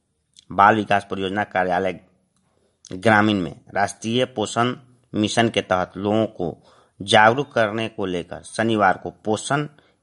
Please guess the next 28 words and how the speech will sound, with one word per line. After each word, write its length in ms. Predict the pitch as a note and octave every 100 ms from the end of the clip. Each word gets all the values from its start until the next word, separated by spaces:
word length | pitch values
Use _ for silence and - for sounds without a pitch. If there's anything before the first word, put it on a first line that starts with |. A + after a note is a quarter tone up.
| _ _ _ _ _ _ G#2+
मेला 400 | A2 A2+ A#2+ A2+
माह 260 | G#2+ G#2
का 360 | - E2+ - _
आयोजन 320 | F#2 G2+ F#2+ F2+
किया 240 | D#2+ C#2
गया। 200 | - - _ _ _ -
कार्यक्रम 460 | - G#2+ G#2 A2 A2
का 160 | G#2 G2+
शुभारंभ 520 | - F#2+ G2 G#2 - _
सीडीपीओ 640 | - G2 F#2+ F#2 G#2+ A2+ C3+ _ _ _
संध्या 380 | - A#2 A2+ B2
कुमारी 360 | - G#2+ F#2+ F2+
ने 120 | D#2+
किया। 360 | - - - _ _ _ -
सीडीपीओ 460 | A#2 A#2+ A#2 C3
संध्या 440 | - A#2+ B2 C#3+ D3
ने 120 | C3+
कहा 260 | A2 F#2+
कि 260 | E2+ D#2+ E2+ _ _ -
मेला 300 | G#2 A2+ A#2+
का 180 | A#2+ A2
उद्देश्य 380 | G#2+ A2 B2 A#2
महिलाओं 540 | G#2 G2+ G2+ A2 A#2+
एवं 220 | A2+ G#2
बच्चों 380 | F2+ G2 - A#2+
के 220 | - D3 D3+ - - _
कुपोषण, 600 | A#2+ A2 B2+ A#2+ - F2+ D2+ _ _ _ _ _ -
बौनापन, 760 | F#2 A2 A#2 B2+ C3 A2+ F2+